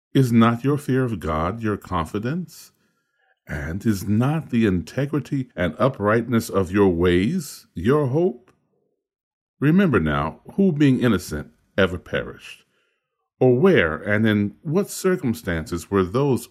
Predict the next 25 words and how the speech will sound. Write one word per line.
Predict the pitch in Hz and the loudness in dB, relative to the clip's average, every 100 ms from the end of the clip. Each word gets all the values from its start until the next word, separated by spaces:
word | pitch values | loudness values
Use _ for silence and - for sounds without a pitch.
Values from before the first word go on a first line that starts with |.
| - | -8
upright | 151 - 78 65 - _ - | -8 -8 -8 -8 -10 _ -6
and | 104 107 | 2 2
in | 92 | 4
right | 98 113 | 2 0
standing | 113 - 147 160 120 78 | -4 -4 0 0 0 -2
with | 71 | -6
God | - 92 107 117 | -6 -6 -6 -8
destroyed? | 113 - 151 135 67 - _ _ _ _ _ _ _ _ _ _ - | -12 -10 -10 -10 -12 -16 _ _ _ _ _ _ _ _ _ _ -6
As | 117 135 | -4 0
I | 131 | 0
have | 120 117 | 0 -4
seen, | - 175 82 82 110 _ _ _ - | -2 0 0 -4 -12 _ _ _ 0
those | 107 147 139 | 4 4 2
who | 135 117 | -2 -4
plow | - 123 113 | -2 -2 0
wickedness | 95 127 196 90 131 71 80 | 0 0 0 -2 -6 -8 -8
and | - 104 104 | -4 -2 0
those | 160 180 190 - | 0 2 0 -2
who | 110 | -4
sow | - 127 107 | -2 -4 -4
trouble | - - 185 180 71 71 _ _ _ _ - | -10 -6 -4 -4 -6 -10 _ _ _ _ -4
and | 98 101 | -2 -2
harm | 98 180 147 76 76 80 _ _ | -2 -2 0 -4 -6 -12 _ _
harvest | - 156 160 101 - - | -12 -8 -8 -8 -12 -16
it. | - | -18